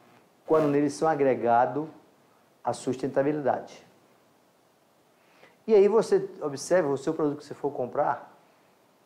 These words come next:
que ele tem, muitas vezes falando disso. Muitas empresas hoje já transnacionais, elas já falam, "Estamos pensando nas futuras ge-,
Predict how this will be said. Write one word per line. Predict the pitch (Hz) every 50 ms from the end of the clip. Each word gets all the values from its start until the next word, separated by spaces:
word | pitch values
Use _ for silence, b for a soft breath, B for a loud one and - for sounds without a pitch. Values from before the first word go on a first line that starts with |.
| _ _ _ _ _ _
que | 147
ele | 147 147 143
tem, | 147 - 147 143 143 135 120 - - _ _ _ _ _ _ _ _
muitas | 113 110 120 107
vezes | 113 127 123
falando | 127 - 135 139 147 156 143
disso. | 131 139 139 139 - - _ b b b b b b _ _
Muitas | 160 160 175 196 226 254 269 254 247 202 151 175
empresas | 180 165 175 - 160 160 160 139 131 139
hoje | 139 139 131 135
já | 139 127
transnacionais, | 127 - - 156 185 170 147 165 156 160 - 143 120 110 113 135 170 196 180 120 - - - - b b b b b b b b
elas | - 147 151 160 156
já | 156 170 175
falam, | 165 - - 160 165 165 160 139 113 101 95 - - - - _
"Estamos | _ - 127 135 127 -
pensando | - 151 135 - - - 131 120 123 139 143 143
nas | 143 123 120
futuras | - 131 110 - - 131 143 147 135
ge-, | - 80 -